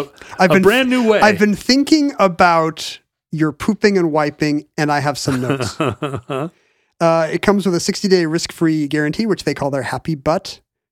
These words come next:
Speaker 2: guarantee.
Speaker 1: Yeah, right.
Speaker 2: Uh, twelve-month warranty. And if you act now, you can get ten percent off your Hello Tushy purchase plus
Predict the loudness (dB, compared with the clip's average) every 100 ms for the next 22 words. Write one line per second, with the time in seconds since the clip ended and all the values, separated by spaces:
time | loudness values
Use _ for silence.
0 | -8 -4 -4 -2 -2 -4 -6 -12 -10 -10
1 | -12 -14 -12 -6 -2 0 -2 -4 -2 0
2 | 0 0 -2 -2 -2 -2 0 -2 -2 -4
3 | -4 _ _ _ _ _ _ _ _ 0
4 | 2 2 0 0 -2 -6 -12 _ _ _
5 | _ _ -2 -2 -2 -2 0 0 0 2
6 | 2 0 -4 -4 -2 0 0 0 -2 0
7 | 0 0 -4 _ -6 0 0 0 -2 0
8 | -2 0 0 0 0 0 2 0 -4 -14
9 | _ _ _ _ _ _ -4 0 0 2
10 | 0 0 -2 -2 -4 -4 -4 -2 -6 -6
11 | _ -6 0 2 2 -4